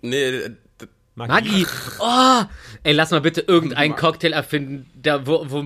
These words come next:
Speaker 3: wo Maggi drin ist. Das müssen wir doch hinkriegen. Ich meine, es gibt doch auch welche mit Zimt.
Speaker 2: Mexikaner?
Speaker 3: Also wird's doch, du meinst Maggi-Sikaner?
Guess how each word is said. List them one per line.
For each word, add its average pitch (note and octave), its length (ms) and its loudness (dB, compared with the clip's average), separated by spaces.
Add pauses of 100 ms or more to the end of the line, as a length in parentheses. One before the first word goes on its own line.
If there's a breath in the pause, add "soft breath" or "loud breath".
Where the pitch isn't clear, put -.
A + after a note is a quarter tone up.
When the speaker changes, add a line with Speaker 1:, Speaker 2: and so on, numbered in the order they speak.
Speaker 3:
wo C3+ 120 -4
Maggi C#3 260 0
drin A#2 180 -2
ist. G#2+ 240 -12 (720)
Das C3 160 -8
müssen G3 240 4
wir E3+ 80 4
doch C3 100 2
hinkriegen. C#3 480 -4
Ich A#2 80 -16
meine, D3+ 140 -2
es C#3 60 -10
gibt F3 120 -2
doch E3+ 60 2
auch D#3 100 -6
welche C#3 180 -2
mit B2 200 -10
Zimt. C3+ 320 -2 (180)
Speaker 2:
Mexikaner? B2 480 -4
Speaker 3:
Also C3+ 220 4
wird's F#3 180 0
doch, - 60 -20 (1200)
du B2 140 -10
meinst C#3 220 -2
Maggi-Sikaner? G3+ 840 0